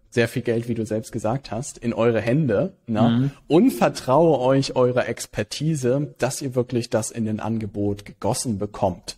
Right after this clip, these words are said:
Speaker 1: ne? Passiert das viel durch eure Werbeanzeigen, durch den Content, den ich auf der Website finde, durch Testimonials oder wie macht ihr das?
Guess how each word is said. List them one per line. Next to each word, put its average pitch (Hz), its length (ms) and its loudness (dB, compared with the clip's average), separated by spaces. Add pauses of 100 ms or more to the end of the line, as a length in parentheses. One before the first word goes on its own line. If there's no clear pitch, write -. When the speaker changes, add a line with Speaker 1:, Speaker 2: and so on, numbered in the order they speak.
(120)
Speaker 1:
ne? 107 280 0 (720)
Passiert 190 340 2
das 180 160 4
viel 175 240 4
durch 151 200 4
eure 127 200 4
Werbeanzeigen, 139 680 2
durch 120 160 -2
den 113 120 -4
Content, 127 340 -2
den 113 80 0
ich 117 120 -6
auf 107 140 -8
der 107 120 -2
Website 131 360 0
finde, 139 260 -2
durch 113 180 -2
Testimonials 139 760 -2
oder 113 180 -2
wie 107 60 -4
macht 101 240 -12
ihr 110 40 -10
das? - 260 -14